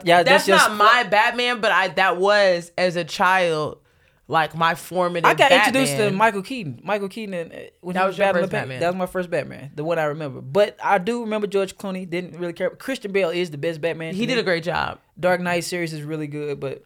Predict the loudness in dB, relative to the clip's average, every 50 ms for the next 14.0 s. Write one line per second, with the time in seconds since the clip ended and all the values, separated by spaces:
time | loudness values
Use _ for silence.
0 | _ -8 -8 -4 -2 0 -2 -2 -2 -6 -12 _ -6 -6 -6 -6 -8 -12 -18 -12
1 | -8 -6 -6 -6 -6 -8 -10 -16 -14 -10 -8 -6 -6 -6 -6 -6 -4 -4 -6 -6
2 | -8 -12 -8 -6 -6 -6 -4 -4 -6 -6 -6 -8 -12 -10 -12 -12 -10 -8 -10 -10
3 | -8 -6 -6 -6 -6 -8 -10 -10 -10 -12 -8 -6 -6 -6 -6 -6 -8 -8 -8 -8
4 | -10 -12 -10 -8 -4 -2 -2 -2 -2 -2 -6 -4 -2 -2 -2 -2 -2 -4 -4 -6
5 | -6 -6 -8 -8 -8 -10 -10 -10 -8 -8 -8 -10 -10 -14 -20 -20 -20 -20 -20 _
6 | _ _ _ _ _ -6 -6 -6 -4 -6 -8 -10 -12 -16 -16 -18 -20 _ _ _
7 | _ _ _ _ _ _ _ _ _ _ _ -20 -18 -12 -4 0 2 2 2 2
8 | 0 -2 -2 -2 0 0 0 -2 -4 -8 -10 -10 -4 0 2 2 4 4 2 0
9 | 0 -2 -6 -10 -4 -4 -4 -4 -4 -6 -6 -6 -6 -8 -10 -8 -6 -4 -4 -4
10 | -6 -8 -10 -8 -10 -10 -10 -8 -6 -4 -2 -2 -2 -4 -6 -10 -8 -8 -2 -2
11 | -2 -2 -2 -4 -6 -6 -6 -8 -8 -8 -10 -12 -18 _ -16 -14 -12 -10 -10 -10
12 | -8 -8 -8 -8 -6 -4 -4 -4 -2 -2 -2 -2 0 0 -2 -2 -2 -6 -6 -4
13 | -4 -6 -6 -8 -10 -8 -8 -8 -8 -6 -6 -6 -6 -6 -6 -6 -6 -8 -10 -14